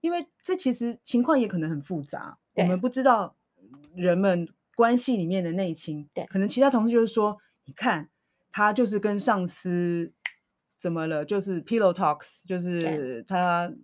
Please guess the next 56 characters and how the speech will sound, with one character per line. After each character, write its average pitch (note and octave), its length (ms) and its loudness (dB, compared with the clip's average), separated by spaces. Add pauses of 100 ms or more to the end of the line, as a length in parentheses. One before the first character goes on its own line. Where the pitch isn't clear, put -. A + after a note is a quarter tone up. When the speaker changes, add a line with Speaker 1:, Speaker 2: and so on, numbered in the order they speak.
(240)
Speaker 1:
要， E3+ 380 -2
Speaker 2:
对。 D#3+ 160 -10
Speaker 1:
要 A3 120 4
什 F#3 140 -6
么 D3+ 60 -8
好 F3+ 180 -6
处。” F#3 320 -6 (340)
可 - 120 -6
是 C#4 360 -4
我 G3+ 120 0
们 G3 180 -2
不 C4 80 0
知 C4 140 -2
道 A#3 480 4 (180)
他 C4+ 180 2
是 C4 60 0
不 C4+ 80 2
是 B3 60 -4
受 C4+ 100 6
很 G#3 160 2
多 F#3+ 140 4
委 G3 100 2
屈。 G#4 80 6
Speaker 2:
其-， A4+ 60 8
其 A#4+ 60 4
实 A#4+ 40 6
我， C4 300 4
我 A#3+ 100 8
觉 D#4 160 0
得 D#4 260 4
哈， C4 220 2
就 D4+ 160 -4
是 D4+ 40 -12
说 D4 140 2
全 A#3+ 440 -4
球 G#3+ 260 -4
的 A3+ 140 0
Me B3 200 -4
Too B3 240 -4
运 G3+ 280 -4
动 F#3 260 -6
其 G3+ 160 -6
实 G3+ 140 -6
告 A#3 200 0
诉 G3 220 -4
我， D#3 260 -10
我 F3+ 200 -4
们 F3+ 180 -6
一 G#3 60 -10
件 G#3+ 180 -2
非 A3 160 -2
常 F3 220 -10
重 E3+ 200 -6
要 E3 160 -8
的 - 120 -20
事， - 320 -18